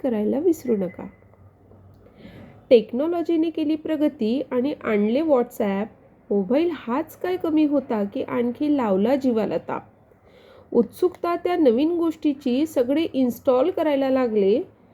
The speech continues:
म्हातारी माणसे सुद्धा तरुणांसारखी वागले.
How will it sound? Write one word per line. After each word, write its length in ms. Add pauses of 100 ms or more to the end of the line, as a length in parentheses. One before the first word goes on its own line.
(260)
म्हातारी 520
माणसे 440
सुद्धा 460 (100)
तरुणांसारखी 760
वागले. 420